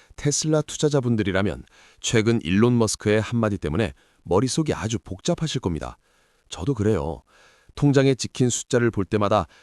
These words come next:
'이게 정말 내 미래를 지켜줄 수 있을까?' 하는 불안함이 들 때가 있잖아요. 특히 요즘처럼 믿었던 대장주들이 흔들리고 머스크 같은 괴짜 천재가 갑자기 "우리가 반도체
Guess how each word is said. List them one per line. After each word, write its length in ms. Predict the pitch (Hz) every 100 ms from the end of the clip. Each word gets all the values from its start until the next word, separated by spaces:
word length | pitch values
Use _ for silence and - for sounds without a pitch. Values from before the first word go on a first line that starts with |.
| _ _ -
'이게 260 | 104 180
정말 520 | - - 110 156 151
내 160 | 85 117
미래를 400 | 90 104 143 139
지켜줄 440 | - - 127 123
수 140 | 113 147
있을까?' 600 | 87 - 110 - 131 123
하는 280 | 104 131 87
불안함이 400 | - 110 156 151
들 140 | 104
때가 200 | 92 104 85
있잖아요. 520 | - 73 76 120 64 _ - - _ _ -
특히 260 | 185 220
요즘처럼 600 | 131 127 143 147 143 85 69
믿었던 580 | 90 131 127 - 131
대장주들이 680 | 90 87 95 127 117 110 104
흔들리고 560 | - 120 101 78 64 - _ _ -
머스크 400 | 78 101 - 123
같은 300 | 113 - 107
괴짜 360 | - 95 - 113
천재가 460 | - 117 107 110 - - -
갑자기 460 | - - 135 78 - _ _ -
"우리가 400 | 73 92 110 98
반도체 640 | - 78 104 117 - 101